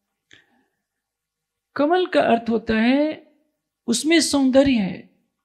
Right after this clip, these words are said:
कोमलता है, सुगंधि है और कीचड़ में खिलता है। ये चारों विशिष्ट गुण हैं।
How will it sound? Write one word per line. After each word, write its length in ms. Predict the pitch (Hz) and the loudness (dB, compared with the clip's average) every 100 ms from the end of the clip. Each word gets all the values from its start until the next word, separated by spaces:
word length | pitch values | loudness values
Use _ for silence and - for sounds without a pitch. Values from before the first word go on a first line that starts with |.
| _ - | _ -6
कोमलता 520 | 240 214 202 - 262 | 0 0 0 -2 -2
है, 300 | 214 180 165 | -2 -4 -10
सुगंधि 640 | - - 190 226 247 269 214 | -12 -8 -2 2 2 2 -2
है 280 | 160 - _ | -4 -10 _
और 240 | 190 190 - _ _ - | -6 -6 -12 _ _ -6
कीचड़ 280 | 240 247 240 | -4 -2 -4
में 200 | 214 196 | -4 -6
खिलता 320 | 180 - 175 | -10 -10 -12
है। 160 | 165 | -6
ये 80 | 214 | -6
चारों 360 | 214 254 262 294 | -4 -2 -2 -2
विशिष्ट 380 | 269 320 320 294 | -2 -2 -2 -4
गुण 180 | 269 | -6
हैं। 220 | 170 180 | -6 -10